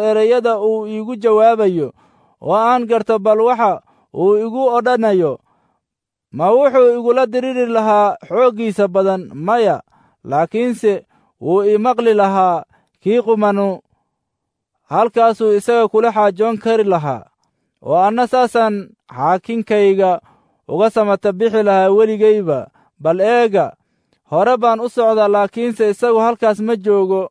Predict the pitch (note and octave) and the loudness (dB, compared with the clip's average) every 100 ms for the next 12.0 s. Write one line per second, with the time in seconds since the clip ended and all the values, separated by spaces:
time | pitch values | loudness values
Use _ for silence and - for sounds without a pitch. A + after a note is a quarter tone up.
0 | - D#3 F#3+ F#3+ A#3 A3+ A3 A#3+ A#3+ G#3+ | -6 -2 -2 -4 -4 -2 -2 -4 -2 0
1 | G#3+ G3+ G3 A3 A#3+ A3 A3 A3 A#3 A3 | 2 0 -2 -4 -8 -4 -2 -2 -2 0
2 | G3+ A#3 A3+ - D#3 C3+ F#2+ _ _ _ | 0 0 -2 -2 -4 -4 -10 _ _ _
3 | _ _ _ _ _ A2+ F3 B3 B3 A#3 | _ _ _ _ _ -2 0 2 2 0
4 | A#3 A3 G#3+ G#3 A#3+ A3 A3 G3 A#3+ A3 | 0 2 2 2 0 0 -2 -2 -2 -2
5 | F#3 _ - C3 G#3 A3 G#3 G#3 G3 A3+ | -2 _ -12 -4 -2 0 -2 -2 0 0
6 | A3+ G#3 G3+ G3 G3 A#3 A3 G#3 F#3 E3+ | 0 0 2 2 -2 -6 -6 -2 -2 -4
7 | - D#3+ A#3 A#3 G3+ F#3 A3+ A3 F#3 D#3 | -8 -4 -2 0 -2 0 2 2 0 -2
8 | C3+ A#2+ - _ _ _ C#3 F3+ A#3+ A#3+ | -4 -8 -14 _ _ _ -2 2 2 2
9 | A3 B3+ A3+ A3 G#3+ G3+ G3 A#3 G#3+ G#3+ | -2 -2 -2 -2 0 0 2 0 0 0
10 | G3+ G3 G3 F3+ A#2 D#3 F#3 A#3 B3 A3+ | 0 -2 -4 -6 -6 -4 -2 -4 -4 -4
11 | G3+ G#3+ A3+ A#3 A3 F#3+ E3+ D3+ C3 | -2 -2 0 -2 -2 -4 -2 -2 -2